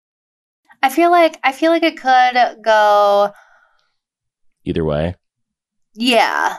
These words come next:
Speaker 1: because, I mean, most people would deny, deny, deny, which leads me to believe maybe he's throwing us for a loop and was like, "Yep,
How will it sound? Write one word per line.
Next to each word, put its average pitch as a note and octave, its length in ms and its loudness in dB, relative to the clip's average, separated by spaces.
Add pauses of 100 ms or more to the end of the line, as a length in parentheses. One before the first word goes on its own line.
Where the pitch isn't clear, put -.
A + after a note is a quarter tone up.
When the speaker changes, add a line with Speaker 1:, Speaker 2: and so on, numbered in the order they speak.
(100)
Speaker 1:
because, C#4+ 560 2
I B3+ 200 0
mean, C4+ 340 0
most D#4 420 0
people C#4+ 320 -2
would G#3+ 180 0
deny, G3+ 340 0
deny, F3+ 300 -2
deny, C3+ 460 -2
which G3 280 -4
leads A3 220 -8
me A3 160 -4
to G#3+ 120 -6
believe F#3+ 300 -6
maybe F#3 240 -8
he's G3 420 -8
throwing F#3+ 420 -2
us F3+ 160 -2
for F#3+ 160 -4
a F3+ 80 0
loop F3 260 -6
and F3 140 -6
was D#3+ 160 -10
like, D3 200 -4
"Yep, D#3+ 280 0